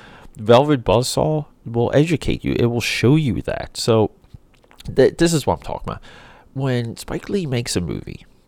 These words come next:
okay, that is strictly about, <laughs> it's, it's, it's, it's, it's about racism in an era, like, y-, you know, if he made a,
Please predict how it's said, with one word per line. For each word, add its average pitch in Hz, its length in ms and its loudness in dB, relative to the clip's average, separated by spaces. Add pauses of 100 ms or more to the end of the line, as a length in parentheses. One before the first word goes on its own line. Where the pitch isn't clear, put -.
(500)
okay, 104 360 -2
that 107 280 0
is 104 140 0
strictly 120 720 -4
about, 90 600 -2
<laughs> - 80 -20 (1400)
it's, - 400 -2
it's, - 240 -8
it's, - 280 -8
it's, 120 300 -4 (720)
it's - 340 -2 (320)
about 135 480 -2 (120)
racism 104 720 -2
in 107 140 -2
an 98 180 -6
era, 117 340 2 (320)
like, 110 320 4
y-, - 180 -4
you 143 180 0
know, 160 120 4
if - 160 0
he 151 80 -4
made 165 260 0
a, 104 120 0